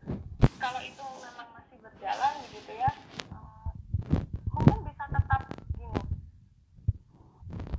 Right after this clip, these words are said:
sembari kita berdamai dengan keadaan, karena kan kita udah melakukan dua hal nih, kita nggak balas, dan, eh,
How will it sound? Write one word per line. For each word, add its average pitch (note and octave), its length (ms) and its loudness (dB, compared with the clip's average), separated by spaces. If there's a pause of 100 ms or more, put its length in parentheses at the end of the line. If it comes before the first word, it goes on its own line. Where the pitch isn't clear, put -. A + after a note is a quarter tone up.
(140)
sembari B3+ 520 -8
kita - 320 -4
berdamai - 540 -6
dengan G#3+ 240 -12
keadaan, A3 540 -10 (120)
karena A#3 240 -6
kan - 220 8
kita - 180 -8
udah - 160 2
melakukan A3 380 -2 (100)
dua G3 160 -6
hal A3+ 160 -4 (100)
nih, - 120 -4 (100)
kita - 160 -6
nggak - 240 -4
balas, - 380 -2 (100)
dan, G4+ 180 6 (800)
eh, G3+ 240 -20